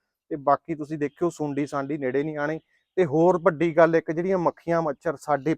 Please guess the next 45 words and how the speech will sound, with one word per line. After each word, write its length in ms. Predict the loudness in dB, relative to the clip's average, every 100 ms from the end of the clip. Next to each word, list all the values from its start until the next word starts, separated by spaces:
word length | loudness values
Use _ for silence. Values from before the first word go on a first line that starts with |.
| -2
ਫਸਲਾਂ 300 | -2 2 0
ਨੂੰ 120 | 0 -2
ਤੰਗ 180 | -2 -2
ਕਰਦੇ 420 | -2 -4 0 0
ਆ 40 |
ਨਾ, 100 | -2
ਤੇ 400 | -8 _ _ -4
ਦੋਸਤੋ 340 | -2 0 0 2
ਮੈਂ 140 | 0
ਸਭ 220 | 2 -2 0
ਤੋਂ 100 | 0
ਪਹਿਲਾਂ 320 | 2 4 2 -2 -8
ਅੱਗੇ 220 | 2 2
ਵੀ 80 | 2
ਤੁਹਾਨੂੰ 180 | 0
ਦੱਸਦਾ 280 | 2 2 2
ਹੁੰਦਾ, 220 | 0 0
ਜਦੋਂ 340 | 0 2 4 4
ਵੀ 100 | 2
ਤੁਸੀਂ 240 | -2 0
ਕੋਈ 220 | 2 2 0 _ _ _ 4
ਆਪਣੀ 300 | 4 6 4
ਬਗੀਚੀ 380 | 4 2 -2 0
ਤਿਆਰ 240 | 4 4
ਕਰਨੀ 360 | 4 0 2 0
ਹੈ 60 |
ਨਾ, 140 | 0 -2 _ _ _ _ 0
ਉਹਦੇ 220 | 8 10
ਆਲੇ 200 | 10 10
ਦੁਆਲੇ 240 | 6 4
ਗੇਂਦੇ 360 | 4 2 4 4
ਦੇ 100 | 4
ਫੁੱਲ 260 | 2 -2
ਤੇ 360 | -2 _ _ 2
ਉਹਦੇ 160 | 2 6
ਦੁਆਲੇ 300 | 8 8 6
ਗੁਲਾਬ 400 | 6 8 8 6
ਦੇ 100 | -2
ਫੁੱਲ 280 | 0 -2 -2 _ _ 0
ਜਿਹੜੇ 180 | 0
ਕੀ 140 | 4 4
ਆ 100 | 2
ਜ਼ਿਆਦਾ 400 | 8 8 10 6
ਲਾਣੇ 300 | 4 2
ਆ। 100 | -4